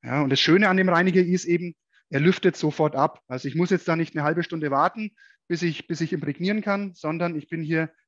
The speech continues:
in null Komma nix fertig und kann dann imprägnieren, Farbton vertiefen, was auch immer. Gut,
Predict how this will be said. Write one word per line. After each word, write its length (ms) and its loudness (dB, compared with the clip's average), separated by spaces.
in 80 -10
null 140 2
Komma 200 -4
nix 220 -6
fertig 440 -2
und 140 -10
kann 300 0
dann 260 -4
imprägnieren, 580 -2
Farbton 420 -4
vertiefen, 540 -10
was 160 -4
auch 180 -4
immer. 320 -2
Gut, 420 2